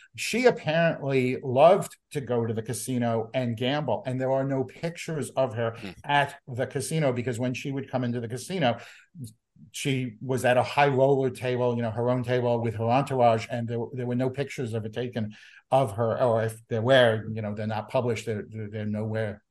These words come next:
Speaker 1: they don't exist anywhere. Uh, that would have been a great picture if I
Speaker 2: Mm.
Speaker 1: could have gotten it.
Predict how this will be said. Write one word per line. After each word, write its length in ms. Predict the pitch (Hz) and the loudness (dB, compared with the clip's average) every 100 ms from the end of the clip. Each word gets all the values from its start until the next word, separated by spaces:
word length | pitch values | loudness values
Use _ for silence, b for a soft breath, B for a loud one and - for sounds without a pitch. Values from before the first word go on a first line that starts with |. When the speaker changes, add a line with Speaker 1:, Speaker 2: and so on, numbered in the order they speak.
| 156 143 | -14 -10
Speaker 1:
they 260 | 117 117 | -6 -2
don't 180 | 120 113 | 0 -2
exist 400 | 98 120 120 - | -2 -4 -4 -4
anywhere. 400 | 110 107 110 104 B B - | -4 -4 -6 -8 B B -4
Uh, 300 | 120 123 123 | 0 2 6
that 380 | 147 156 147 139 | 8 8 8 2
would 120 | 127 | 0
have 80 | 110 | 2
been 140 | 117 | 0
a 80 | 113 | 0
great 500 | 110 110 117 110 - | -2 0 2 0 -4
picture 520 | - 101 - 92 80 - - | -12 -14 -12 -10 -10 -12 -14
if 160 | 110 | -8
I 120 | 98 101 | -6 -8
Speaker 2:
Mm. 60 | - | -10
Speaker 1:
could 140 | 101 95 | -10 -8
have 180 | 95 - | -8 -8
gotten 320 | 87 87 82 | -10 -10 -12
it. 100 | 87 | -16